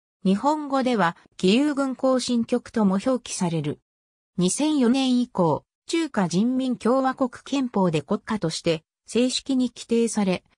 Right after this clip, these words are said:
中華人民共和国国歌法で演奏に関する規則や国民の義務について定められている。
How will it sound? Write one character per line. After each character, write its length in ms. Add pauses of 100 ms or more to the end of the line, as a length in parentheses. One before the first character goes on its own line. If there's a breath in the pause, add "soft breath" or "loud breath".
中 240
華 180
人 300
民 180
共 240
和 140
国 160
国 260 (100)
歌 140
法 240
で 140
演 160
奏 220
に 160
関 220
す 200
る 180 (240)
規 100
則 280
や 220 (260)
国 280
民 220
の 100
義 100
務 200
に 140
つ 100
い 100
て 140
定 280
め 120
ら 120
れ 120
て 100
い 180
る。 180